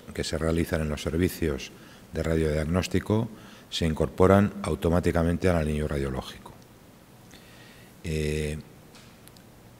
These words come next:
en este momento, ese anillo, que es accesible para los profesionales desde cualquier punto, desde los centros de salud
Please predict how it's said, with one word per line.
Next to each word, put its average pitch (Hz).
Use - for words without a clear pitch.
en 85
este 87
momento, 101
ese 87
anillo, 95
que 90
es 95
accesible 76
para 82
los 80
profesionales 82
desde 78
cualquier 78
punto, 101
desde 71
los 71
centros 87
de 80
salud 78